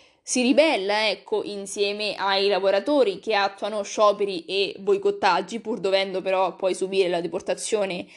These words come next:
eh, nei lager, ed è uno Stato in cui, eh, i soldati sono per lo più, eh, desor-, desertori, quindi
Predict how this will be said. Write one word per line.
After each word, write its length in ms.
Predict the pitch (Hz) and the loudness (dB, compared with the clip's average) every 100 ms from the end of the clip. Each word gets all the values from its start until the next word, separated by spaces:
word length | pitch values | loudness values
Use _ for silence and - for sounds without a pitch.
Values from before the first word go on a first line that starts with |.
| - - - | -20 -20 -4
eh, 260 | 196 185 | 0 0
nei 260 | 185 190 294 | 0 0 2
lager, 480 | 233 160 196 277 349 - - - | 2 0 0 0 -2 -12 -20 -6
ed 160 | 285 | 0
è 160 | 254 208 - | 2 2 -2
uno 420 | 220 220 208 240 | -8 -8 -8 -8
Stato 340 | - 220 208 | 0 0 2
in 160 | 254 285 | -2 -2
cui, 560 | 262 240 240 247 254 | -2 -2 -2 -2 -4
eh, 140 | - 202 | -2 -2
i 140 | 226 | 0
soldati 480 | 254 247 214 226 262 | 0 2 4 2 0
sono 220 | 247 202 | -4 -4
per 140 | 202 214 | -4 -2
lo 120 | 226 | -2
più, 360 | 220 226 247 - | -2 -4 -2 0
eh, 260 | 208 196 | 2 2
desor-, 420 | 185 208 208 202 - | 2 0 0 -4 -6
desertori, 680 | 202 202 196 - 269 196 180 | -6 -4 -4 2 2 2 0
quindi 480 | 233 226 220 220 | -4 -6 -6 -10